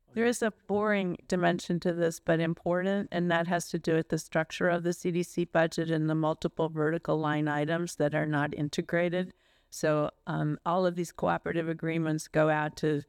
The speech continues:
all of the states and territories and, and tribes, and each of them has its own administration. Um, some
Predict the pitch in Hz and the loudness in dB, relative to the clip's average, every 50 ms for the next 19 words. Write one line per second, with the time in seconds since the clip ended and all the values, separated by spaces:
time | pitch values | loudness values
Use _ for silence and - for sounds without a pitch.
0 | _ _ _ - - 151 165 170 170 170 170 160 160 - - 165 165 165 - 165 | _ _ _ -4 0 2 2 2 2 0 -2 -6 -10 -4 -4 -4 -4 -2 -4 -4
1 | 165 160 - 170 165 160 160 - - 165 160 156 156 156 151 156 - - 156 156 | -4 -2 0 0 0 0 -2 -2 -2 0 0 2 2 0 0 -2 -4 -4 -4 -2
2 | 156 151 151 151 - _ - 151 139 143 147 - - 190 190 180 165 160 151 151 | 0 0 0 0 -2 _ -2 -2 0 0 0 0 0 0 2 2 2 0 0 -2
3 | - - - _ _ _ _ _ _ - - - - 151 151 156 - - 196 180 | -6 -12 -20 _ _ _ _ _ _ -8 0 2 4 4 4 2 0 0 -4 -4
4 | - - 185 175 175 170 165 165 160 165 160 151 160 156 156 - 170 165 165 165 | 0 0 -2 0 2 0 0 2 2 2 2 2 0 -4 -6 -2 0 0 2 2
5 | 165 160 160 156 156 156 - - - 170 160 160 156 - - 170 160 160 156 156 | 0 0 0 -2 -2 -2 -4 -4 0 0 0 0 0 -2 -2 0 0 2 2 2
6 | 151 151 - - - - 151 151 151 147 147 147 151 - _ _ _ _ _ _ | 0 0 -2 -2 -4 -2 0 0 2 2 0 0 -2 -4 _ _ _ _ _ _
7 | _ - - - 170 165 170 170 170 | _ -16 -6 -4 -2 0 0 0 -2